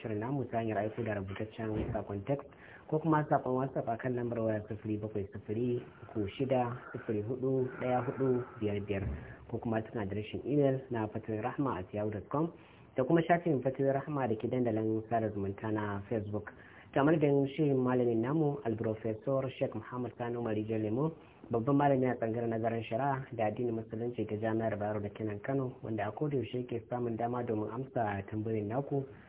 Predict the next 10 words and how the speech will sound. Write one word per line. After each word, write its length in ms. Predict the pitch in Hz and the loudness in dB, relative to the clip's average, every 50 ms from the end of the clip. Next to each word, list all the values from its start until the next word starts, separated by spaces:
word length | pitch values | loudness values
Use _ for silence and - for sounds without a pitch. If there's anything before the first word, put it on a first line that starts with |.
| - - - - | -20 -20 -4 -2
da 60 | 135 | 2
dukkanin 320 | 135 185 185 - 151 139 139 | 2 4 4 6 4 4 4
waɗanda 300 | 135 - 123 131 123 113 - | 2 0 0 0 0 0 0
suka 140 | - 127 117 | -2 -4 -2
tallafa 380 | - 123 123 117 113 113 113 | -2 -2 -2 -2 0 2 2
wajen 260 | 113 110 113 113 113 110 | 2 2 2 0 -4 -2
kammaluwar 460 | - 113 107 104 101 101 104 104 101 - - | -2 -2 0 0 0 0 -2 -2 -4 -4 -4
shirin. 260 | 151 143 139 135 135 - - - | -2 -2 -2 -2 -4 -8 -2 4
Anas 180 | 156 165 151 - - | 4 4 4 4 -2
Idris 300 | 123 120 117 113 110 | -2 -2 -2 -2 -4